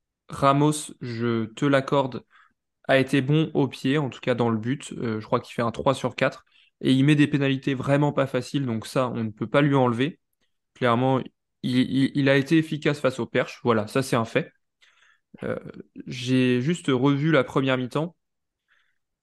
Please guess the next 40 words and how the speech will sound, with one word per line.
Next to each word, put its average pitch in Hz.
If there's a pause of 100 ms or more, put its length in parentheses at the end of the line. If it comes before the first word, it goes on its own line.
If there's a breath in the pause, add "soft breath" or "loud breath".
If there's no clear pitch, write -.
(260)
Euh, 110
sur 127
ses -
cinq 180
premiers 147
ballons, 135
sur 139
les 135
cinq 185
premiers 165
ballons 147
qu'il 131
touche, -
Ramos, 131 (920 soft breath)
euh, -
les 127
deux 151
premiers, 160 (380)
c'est -
une 143
relance. 131 (600)
Il 139
perd 165
son 156
duel. 123
Le, 135
le 143
premier, 151
il 139
se -
prend -
les 131
pieds 127
dans 127
le 113
tapis. 123
Bon, 113
voilà, 110
ça 110
arrive. 151